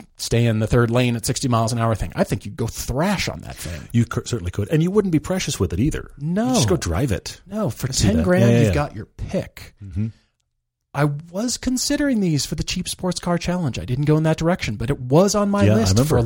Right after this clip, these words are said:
Speaker 1: long
Speaker 2: remember,
Speaker 1: time.
Speaker 2: yeah,
Speaker 1: But
Speaker 2: for
Speaker 1: to
Speaker 2: sure.
Speaker 1: get a decent one, and not one that just is fried,
Speaker 2: Yeah.
Speaker 1: you gotta go ten grand or more. We
Speaker 2: Yeah.
Speaker 1: didn't have that budget, so that's why
Speaker 2: Yeah,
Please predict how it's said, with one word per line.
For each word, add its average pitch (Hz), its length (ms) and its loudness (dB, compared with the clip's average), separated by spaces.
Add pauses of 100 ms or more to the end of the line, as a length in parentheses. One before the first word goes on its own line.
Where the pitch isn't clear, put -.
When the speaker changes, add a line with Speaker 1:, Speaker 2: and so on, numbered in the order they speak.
(100)
Speaker 1:
long 143 160 4
Speaker 2:
remember, 107 100 2
Speaker 1:
time. 170 220 4
Speaker 2:
yeah, 98 60 4
Speaker 1:
But 123 80 2
Speaker 2:
for - 60 -2
Speaker 1:
to 170 60 0
Speaker 2:
sure. 220 140 2
Speaker 1:
get 208 120 2
a 143 40 -8 (220)
decent 214 420 -2
one, 262 420 0 (300)
and 143 60 -2
not 165 240 0
one 151 220 2
that 127 180 -2
just - 260 -2
is 95 140 -6
fried, 101 840 -6
Speaker 2:
Yeah. 76 200 -2 (500)
Speaker 1:
you 190 140 -4
gotta 196 260 2
go 156 180 0
ten 110 300 0
grand 98 300 -2
or 85 40 -8
more. - 340 -12
We 131 180 0
Speaker 2:
Yeah. 160 60 6
Speaker 1:
didn't 180 160 6
have 165 180 2
that 170 240 2
budget, 170 320 0
so - 100 -2
that's 101 220 0
why 131 160 4
Speaker 2:
Yeah, 123 80 -2